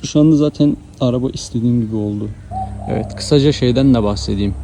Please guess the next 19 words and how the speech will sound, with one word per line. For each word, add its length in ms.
Yani 120
stok 300
halinin 360
üzerine 420
ne 60
yaptık 380
onu 180
da 40
söyleyeyim. 320
Arabayı 360
ben 120
aldığım 340
zaman 300
stok 300
halinin 400
resimlerini 460
koyacağım 460
videoya. 360
Arka 500